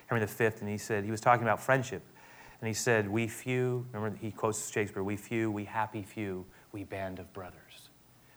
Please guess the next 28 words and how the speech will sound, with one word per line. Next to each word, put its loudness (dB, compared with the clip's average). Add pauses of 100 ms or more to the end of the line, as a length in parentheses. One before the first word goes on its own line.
"We -4
few, -4
we -6
happy -8
few, -8 (440)
we -2
ban-, -6
band -2
of -14
brothers." -14 (840)
And -8
he 2
was 0
sa-, -4
and -2
this, -4
this -4
writer 4
said, -6
"We -6
all 0
need -6 (380)
a -6
happy -8
few -8
in -12
our -8
lives." -10